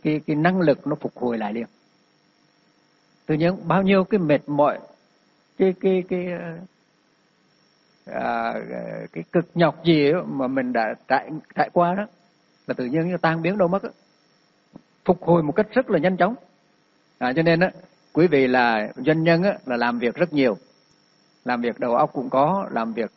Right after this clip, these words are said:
à, bằng, à, tay chân cũng có. Thì thường thường là đã làm việc á, thì mình đầu tư rất nhiều cái công sức. Vì vậy cho nên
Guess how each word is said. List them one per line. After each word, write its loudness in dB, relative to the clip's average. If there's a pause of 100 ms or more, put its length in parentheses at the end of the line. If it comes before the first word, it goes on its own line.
(200)
à, -4 (260)
bằng, -8
à, -6 (380)
tay 2
chân 0
cũng -10
có. 0 (1200)
Thì -8
thường 2
thường 4
là 2
đã 2
làm 2
việc 4
á, 2 (280)
thì -6
mình -2
đầu 4
tư 2
rất 0
nhiều 4
cái 0
công 0
sức. -2 (300)
Vì 0
vậy 0
cho -4
nên 0